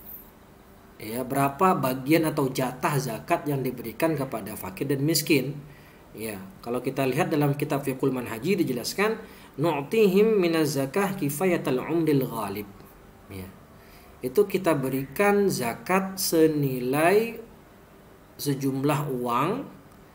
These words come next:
yang mana itu bisa mencukupi kebutuhannya di sisa umurnya.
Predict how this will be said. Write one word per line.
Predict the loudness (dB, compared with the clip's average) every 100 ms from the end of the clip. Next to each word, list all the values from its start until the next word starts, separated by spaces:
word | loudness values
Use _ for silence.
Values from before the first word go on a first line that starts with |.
| -20 -20 -14
yang | -2 2 4 4 2 -2 -4 -2
mana | -2 0 0 0
itu | 0 0 0 2
bisa | 0 0 0
mencukupi | 2 0 -2 -4 -2 -4 -2 -4 -4 0
kebutuhannya | -2 0 -2 -2 -2 -2 -2 0 0 0
di | -2
sisa | -2 -2 0 0
umurnya. | 2 2 4 4 4 2